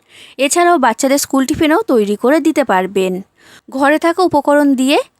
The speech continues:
কম সময়ের মধ্যে ঝটপট এটা তৈরি করা হয়ে যায়, আর বাচ্চা থেকে বড় প্রত্যেকেই এটা খেতে খুবই পছন্দ করবে। তাহলে বন্ধুরা, আর দেরি না করে আজকের রেসিপিটা শুরু করা যাক।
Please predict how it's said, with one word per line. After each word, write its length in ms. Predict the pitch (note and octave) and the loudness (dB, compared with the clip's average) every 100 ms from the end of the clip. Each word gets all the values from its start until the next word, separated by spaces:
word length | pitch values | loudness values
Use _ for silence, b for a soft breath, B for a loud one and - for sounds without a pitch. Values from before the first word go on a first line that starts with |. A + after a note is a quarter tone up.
| _ | _
কম 200 | C4+ D4+ | 0 2
সময়ের 380 | D#4 D4 C4+ C4+ | 0 0 2 2
মধ্যে 360 | A#3+ A3+ G3+ C#4 B4 _ _ | 2 0 0 -2 -2 _ _
ঝটপট 460 | A3 C#4 D4 E4+ D#4+ | -4 -2 -2 -2 -2
এটা 200 | B3+ E4 A4 | 0 -2 -2
তৈরি 300 | A#3+ G#3 G#3 | 0 0 -2
করা 240 | B3 B3+ C4+ | 0 0 0
হয়ে 240 | D4+ D4+ | 2 2
যায়, 240 | C#4 E4+ C5 _ b b b b | 2 0 -2 _ b b b b
আর 120 | A#3 A3+ | -4 0
বাচ্চা 300 | A3 - C4 | -2 -2 -4
থেকে 220 | D4+ D#4+ C4 | -2 0 2
বড় 240 | B3 C#4 G#4+ - _ | 2 4 0 -2 _
প্রত্যেকেই 640 | - E4+ F4+ - D4+ C4+ B3+ | -2 0 -2 -4 -4 -2 -2
এটা 160 | A#3 A3+ | -2 -2
খেতে 280 | B3 G#3+ G4+ - | -2 -2 -4 -4
খুবই 260 | D4+ D4 | -2 0
পছন্দ 380 | F4+ C4+ B3+ G#3 G3 | 0 0 -2 -2 -2
করবে। 400 | G3 F#3+ G3 F#3+ F#3 - _ _ B B B | 0 -2 -2 -4 -6 -14 _ _ B B B
তাহলে 280 | - B3+ D#4+ | -4 0 0
বন্ধুরা, 400 | D#4 E4 E4 E4+ G4 C4 | 2 2 2 2 2 -2
আর 100 | A3 | -2
দেরি 220 | G#3+ A#3 | -2 0
না 140 | A#3+ | -2
করে 280 | B3 C4 D4+ C5+ - | -2 0 0 -2 -4
আজকের 360 | - G#3+ - C4+ | -4 -4 -2 -2
রেসিপিটা 460 | A#3 G#3+ A#3+ A#3 E4 - | -2 -2 -6 -2 -4 -4
শুরু 240 | - F4 F4 | -6 0 2
করা 220 | D#4 G3+ G3 | 2 0 0
যাক। 260 | G3 F3 | 0 -2